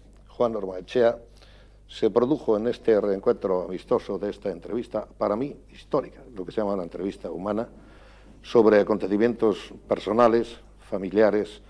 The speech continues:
lo que le hubiera gustado, sobre lo contrafactual de la historia del mundo, sobre lo personal de la intrahistoria suya, negando pocas cosas, afirmando otras sin tibieza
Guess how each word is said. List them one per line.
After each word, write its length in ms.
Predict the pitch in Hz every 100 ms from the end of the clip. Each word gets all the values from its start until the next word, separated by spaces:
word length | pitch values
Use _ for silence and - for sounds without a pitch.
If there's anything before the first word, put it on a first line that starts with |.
| - - - - -
lo 100 | 101
que 100 | 110
le 60 | 104
hubiera 200 | 113 120
gustado, 540 | 104 - 117 110 110 -
sobre 340 | - 110 107
lo 260 | 104 101 -
contrafactual 960 | 139 139 - 117 - 98 101 - 117 85
de 100 | 85
la 140 | 85
historia 500 | 80 - 107 95 85
del 160 | 85 78
mundo, 360 | 104 98 107 - - - - -
sobre 380 | - 110 98 95
lo 140 | 92
personal 360 | 87 98 104 101
de 100 | 92
la 100 | 87
intrahistoria 720 | 85 80 82 - 104 95 82
suya, 420 | - 95 92 92 - - - - - - -
negando 500 | 104 104 131 117 117
pocas 480 | - 139 - 82 -
cosas, 580 | 117 104 117 - - - - -
afirmando 640 | 107 - 101 117 110 110
otras 540 | 120 110 110 110 110 - - - - - -
sin 300 | - 113 98
tibieza 540 | 110 123 135 -